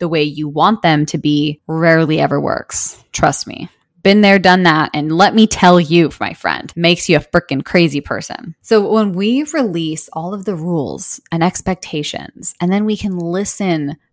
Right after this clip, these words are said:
to the other person, we can hear what's going on for them and let go of what we want them to do. And this is how we can strengthen our relationship. We can understand them from a different perspective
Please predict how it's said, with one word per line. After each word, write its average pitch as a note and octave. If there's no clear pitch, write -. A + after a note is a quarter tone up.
to F#3
the E3
other D3+
person, G3+
we G3
can F#3
hear G#3+
what's G3+
going E3+
on D3+
for D#3+
them F#3+
and F3+
let D#3+
go D#3+
of F3
what D#3+
we E3
want D3
them C#3+
to -
do. -
And E3+
this F3+
is F#3
how F3+
we D#3+
can F3
strengthen D3+
our C#3+
relationship. -
We G3+
can A3
understand E3+
them A#3
from F#3+
a E3+
different D#3+
perspective A#3+